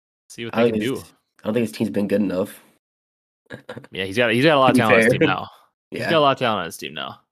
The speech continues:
Speaker 2: Definitely got the talent. Hopefully they win it. Doug
Speaker 1: That would be
Speaker 2: Duda-
Speaker 1: wild. The storylines on Twitter would be so great, too.
Speaker 2: It would be. Oh, I, I, it's, Doug's just so good. He's, he'll get back to the top one day in the C D L, win a ch-,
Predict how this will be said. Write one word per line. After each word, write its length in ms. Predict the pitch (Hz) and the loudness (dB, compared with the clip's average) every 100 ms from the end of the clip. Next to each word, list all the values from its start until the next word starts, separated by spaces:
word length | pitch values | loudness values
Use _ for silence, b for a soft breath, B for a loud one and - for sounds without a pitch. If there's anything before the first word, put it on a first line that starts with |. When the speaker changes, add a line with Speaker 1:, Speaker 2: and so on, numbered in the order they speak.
| - | -4
Speaker 2:
Definitely 220 | - 117 | -4 0
got 40 | 120 | -2
the 60 | 113 | -2
talent. 500 | 110 98 90 98 - _ _ | -4 -2 -4 -4 -10 _ _
Hopefully 280 | - 127 160 | -4 -2 -2
they 20 | 107 | -2
win 180 | 101 113 | -2 -6
it. 220 | - - _ _ _ _ _ _ _ _ _ _ | -8 -16 _ _ _ _ _ _ _ _ _ _
Doug 100 | 107 | 0
Speaker 1:
That 100 | 113 | 4
would 80 | 131 | 4
be 60 | 117 | 4
Speaker 2:
Duda- 40 | |
Speaker 1:
wild. 480 | 92 95 92 92 90 - _ | 2 2 2 -2 -6 -20 _
The 80 | - | -10
storylines 520 | - 131 120 120 120 | -2 4 6 6 4
on 80 | 117 | 0
Twitter 200 | 107 107 | -4 -4
would 80 | 107 | -2
be 60 | 104 | -4
so 240 | 104 104 | -6 -6
great, 280 | 95 95 98 | -4 -4 -4
too. 260 | - 95 101 _ _ _ _ _ _ | -6 -10 -10 _ _ _ _ _ _
Speaker 2:
It 80 | - 95 | -20 -18
would 140 | 101 95 | -18 -10
be. 400 | 98 107 123 120 _ _ _ _ _ | -2 0 0 -2 _ _ _ _ _
Oh, 60 | - | -16
I, 240 | - - | -12 -8
I, 180 | - 104 | -6 -4
it's, 180 | 98 98 - - - | -4 -8 -18 -20 2
Doug's 240 | 117 107 | 2 2
just 160 | 113 - | -6 -14
so 140 | - | -14
good. 500 | - 71 80 85 113 - _ _ _ _ _ _ _ _ _ _ _ | -12 -10 -8 -8 -10 -12 _ _ _ _ _ _ _ _ _ _ _
He's, 340 | - 117 107 - 95 | 0 2 2 -4 2
he'll 140 | 120 | 4
get 140 | 113 | 4
back 140 | 104 107 | 2 2
to 60 | 104 | 0
the 80 | |
top 240 | 104 107 107 | -2 -2 -2
one 160 | 107 | -2
day 360 | 104 107 113 117 | 0 0 0 -2
in 180 | 104 107 | -6 -8
the 60 | |
C 160 | 104 107 | -6 -6
D 140 | 107 104 | -4 -4
L, 460 | 98 107 117 120 - | -4 -6 -10 -14 -8
win 160 | 117 110 | -4 -4
a 60 | 95 | -4
ch-, 220 | - | -8